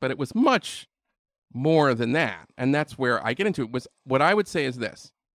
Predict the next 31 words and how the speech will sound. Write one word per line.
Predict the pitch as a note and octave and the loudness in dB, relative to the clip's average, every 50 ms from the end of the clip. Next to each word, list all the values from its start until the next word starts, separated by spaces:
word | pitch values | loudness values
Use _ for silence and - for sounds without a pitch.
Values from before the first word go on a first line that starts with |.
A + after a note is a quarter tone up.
| _ _ _ _ _ _ _ _ _ _ | _ _ _ _ _ _ _ _ _ _
The | - B2+ C3 | -8 -4 0
F | E3+ G3 - - | 0 0 0 0
B | A#3+ G#3 E3+ | 0 2 2
I | D3+ D3 D3 | 4 4 2
was | C3+ C3+ B2+ | 2 0 0
investigating | C3+ B2 A#2 C3+ C#3+ C#3 - D#3+ C#3+ C#3+ C3+ B2+ B2+ B2 | 0 0 2 2 0 0 -2 -4 -4 -2 -2 -2 -2 -2
it | A#2+ | -2
in | A2+ - A2 | -4 -6 -6
twenty | - - B2 A#2+ C3+ C#3+ | -6 -4 -2 -2 -4 -4
sixteen. | - D#3+ - - - - - A2 E2 D2+ - A2 C3 - _ _ _ _ _ _ _ _ _ _ _ _ _ _ _ _ | -6 -8 -10 -12 -14 -12 -12 -12 -12 -10 -12 -12 -12 -12 _ _ _ _ _ _ _ _ _ _ _ _ _ _ _ _
By | - D#3+ D#3+ | 0 0 2
the | D3+ | 2
way, | C3 B2+ | 2 0
there | B2+ C#3+ D#3 | 0 0 0
were | D#3+ F3+ G3 F#3+ F3+ | 2 4 4 4 4
leaks | D3+ C3+ B2+ A#2 - - - - - | 2 0 -2 -2 -4 -10 -14 -10 -10
about | C3 A2 A#2 G#2+ G#2+ G#2 F#2+ | -4 -2 -2 -2 -2 -6 -8
this | - A#2 - - | -10 -12 -10 -8
investigation | A2 G#2 G#2+ G#2 - - A2 A2+ A#2 A2+ - A2 G#2+ | -8 -8 -8 -10 -12 -12 -10 -8 -8 -6 -6 -6 -8
beforehand, | A2 G#2 - C3 B2 A#2 A#2 A2+ A2+ | -8 -6 -4 -2 -2 0 -2 -4 -2
but | G2+ A#2 | -4 -4
it | A#2+ - | -4 -2
wasn't, | - B2+ A2+ A#2 A2+ - _ - | -2 -2 -2 -2 -8 -8 _ -16
it | C3 A2+ | -10 -4
didn't, | C#3 C3 B2 A2+ - | -2 -2 -2 -2 -6
it | A#2 - | -8 -4
didn't | D3 C3+ B2 | -2 -2 0
really | A2+ A#2 A2+ | -2 -2 -6
take | - A#2 A2 - | -6 -8 -8 -8
off. | G2 G#2 - - _ _ _ _ _ _ _ _ _ _ _ _ _ - | -10 -14 -14 -18 _ _ _ _ _ _ _ _ _ _ _ _ _ -2
But | D3 C#3 - | -2 -2 -2